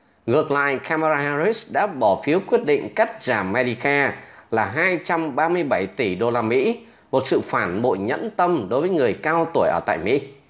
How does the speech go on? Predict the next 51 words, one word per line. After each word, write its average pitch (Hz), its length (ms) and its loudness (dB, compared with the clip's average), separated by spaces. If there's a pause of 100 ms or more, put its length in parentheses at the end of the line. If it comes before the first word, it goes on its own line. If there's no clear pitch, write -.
(1400)
Nếu 135 160 2
chúng 220 120 2
ta 170 100 4
nhắm 180 460 0
mắt 240 220 0
và - 80 0
vẫn 208 240 -2
ủng 107 320 0
hộ 123 220 2
cho 160 200 -6
chính 196 240 -4
sách 220 280 -4
như 131 120 0
vậy 127 300 0
thì 107 60 -6
đồng 120 320 0
nghĩa 139 260 -2
chúng 170 160 -4
ta 139 100 0
chấp 247 360 -4
nhận 123 260 -2
số 190 320 -2
phận 107 280 -2
của 95 100 -4
chúng 135 200 -4
ta 147 360 0
nếu 139 220 0 (100)
tuổi 98 200 2
của 95 180 -6
chúng 160 180 -2
ta 151 360 0
hoặc 139 160 2 (100)
ngay 170 380 -2
trong 180 300 -2
gia 180 240 0
đình 123 220 0
của 95 120 -2
chúng 147 200 -2
ta 151 280 0 (300)
có 139 100 2
những 208 220 2
người 120 240 4
đang 160 260 0
cao 185 400 0
tuổi 101 200 4
và 101 100 -2
đang 139 280 0
hưởng 110 420 0
về 110 200 2
chính 214 260 0
sách 508 260 0